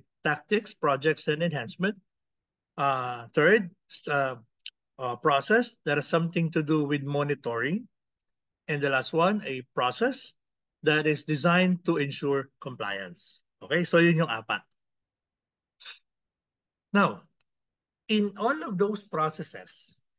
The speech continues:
and present dyan yung activity. Eh, sir, ano ba yung activity?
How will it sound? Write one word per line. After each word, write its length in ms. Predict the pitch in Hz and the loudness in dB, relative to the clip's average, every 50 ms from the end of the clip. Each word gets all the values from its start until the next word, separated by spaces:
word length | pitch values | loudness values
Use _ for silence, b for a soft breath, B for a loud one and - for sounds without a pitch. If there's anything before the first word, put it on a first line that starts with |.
| _ - | _ -14
and 220 | 113 127 135 127 - - _ _ _ _ _ - | -12 -12 -12 -14 -16 -20 _ _ _ _ _ 0
present 520 | 233 226 240 233 214 - 208 180 160 - | 4 6 6 6 4 2 0 -2 -2 -2
dyan 320 | 139 147 135 123 127 127 131 | -2 -2 -2 -2 -4 -4 0
yung 320 | 151 190 233 302 370 - _ _ _ | 2 2 2 2 0 -12 _ _ _
activity. 760 | - 190 - _ - 147 135 113 117 117 - 139 123 - _ _ _ _ _ _ _ _ - | -8 -8 -8 _ -6 -6 -6 -6 -10 -10 -8 -10 -10 -10 _ _ _ _ _ _ _ _ -4
Eh, 120 | 160 156 | -4 -4
sir, 200 | 156 - 220 220 | -2 -2 -4 -4
ano 160 | 220 202 185 | -4 -6 -4
ba 160 | 165 160 165 | -2 -2 -2
yung 80 | 170 156 | -2 -4
activity? 520 | - - 147 127 120 127 123 - 170 - | -12 -12 -14 -12 -12 -14 -12 -12 -14 -14